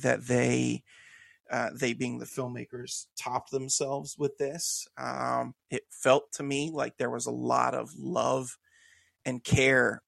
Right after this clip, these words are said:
that went into almost every aspect of this film. And, uh, I, I appreciate that. I appreciate the, the level of love and, um,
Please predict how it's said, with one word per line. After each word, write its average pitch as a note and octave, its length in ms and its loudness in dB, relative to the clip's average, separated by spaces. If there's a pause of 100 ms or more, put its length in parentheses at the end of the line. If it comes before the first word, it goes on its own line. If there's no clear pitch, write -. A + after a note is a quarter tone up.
(160)
that B2+ 200 2
went B2 200 2
into B2 720 -2 (640)
almost D3+ 460 8
every A#2+ 300 2
aspect A#2+ 720 0
of A#2+ 220 2
this A#2 200 -2
film. A#2+ 560 -2
And, B2+ 320 -4
uh, - 360 2 (1000)
I, B2 520 4
I C3+ 100 12
appreciate - 720 2
that. - 240 -2
I B2+ 80 0
appreciate B2 560 -2
the, A#2 280 4
the A#2+ 120 -2
level B2 480 0
of C3+ 300 0 (480)
love B2 640 6
and, A#2+ 400 0
um, A#2+ 480 -2